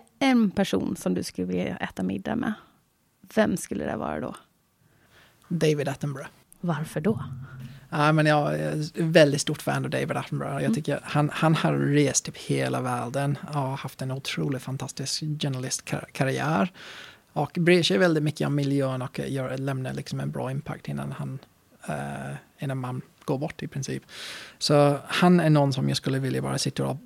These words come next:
Speaker 2: prata med och plocka från hans erfarenhet.
Speaker 1: Mm.
Speaker 2: Ja, jag tycker han är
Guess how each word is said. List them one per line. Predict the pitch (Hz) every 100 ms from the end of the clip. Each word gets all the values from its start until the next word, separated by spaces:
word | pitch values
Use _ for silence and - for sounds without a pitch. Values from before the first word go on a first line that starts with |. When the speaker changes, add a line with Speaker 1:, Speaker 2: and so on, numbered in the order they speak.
| 185
Speaker 2:
prata | - - 151 135 123 -
med | 143 147
och | 139 -
plocka | - 165 - -
från | 156 135
hans | 131 131
erfarenhet. | 123 139 139 135 135 -
Speaker 1:
Mm. | 190 185
Speaker 2:
Ja, | 131 127
jag | 135
tycker | 135 - 131 147 - - - -
han | - 135
är | 135 151